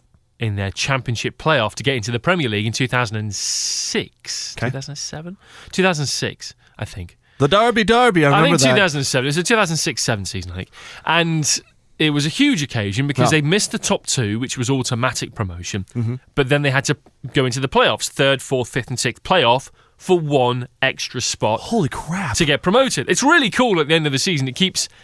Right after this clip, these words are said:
Speaker 1: interest alive for more teams. And they got to the playoff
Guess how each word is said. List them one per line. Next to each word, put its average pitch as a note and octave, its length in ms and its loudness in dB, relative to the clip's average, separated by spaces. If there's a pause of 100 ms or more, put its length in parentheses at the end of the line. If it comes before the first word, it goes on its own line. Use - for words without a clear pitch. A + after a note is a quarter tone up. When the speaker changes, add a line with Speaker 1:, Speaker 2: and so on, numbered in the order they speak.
(160)
Speaker 1:
interest D3+ 500 0
alive B2+ 400 2
for B2+ 80 -4
more A#2 240 -2
teams. A#2+ 480 -4 (260)
And C#3 140 2
they G#3 60 4
got B3+ 180 2
to F#3+ 80 0
the D#3+ 100 -2
playoff D3 320 4